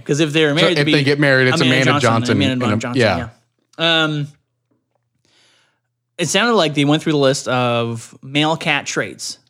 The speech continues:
Speaker 1: and they said, "Does our cat line up with this?" So you could take Garfield, you say female cat traits, or, like, pigeonhole it. This is almost like a, um, what's that theory? Oh, um, or, or,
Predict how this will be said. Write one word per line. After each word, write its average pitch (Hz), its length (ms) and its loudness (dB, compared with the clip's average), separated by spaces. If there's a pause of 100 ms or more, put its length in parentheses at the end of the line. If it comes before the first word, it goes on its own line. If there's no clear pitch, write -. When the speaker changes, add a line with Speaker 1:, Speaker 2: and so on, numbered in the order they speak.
(120)
Speaker 1:
and 127 80 -18
they 123 40 -10
said, 117 640 -8
"Does 131 180 -6
our 123 100 -4
cat 117 240 -8
line 107 180 -12
up 101 140 -16
with 107 100 -16
this?" - 360 -14 (420)
So - 120 -4
you 180 80 2
could 262 100 -2
take 233 200 2
Garfield, 143 640 -2 (140)
you - 60 -20
say 143 120 -6
female 165 360 -6
cat 113 240 -12
traits, 101 440 -10 (500)
or, 170 180 2
like, 151 220 0
pigeonhole 143 460 -2
it. - 40 -10
This 143 160 -6
is 175 100 -2
almost 220 240 0
like 185 100 -2
a, 139 260 0
um, 117 600 -6 (1120)
what's 147 180 -8
that 170 180 -2
theory? 170 760 0
Oh, 147 220 0
um, 127 380 -4
or, 135 180 -2
or, 120 460 -8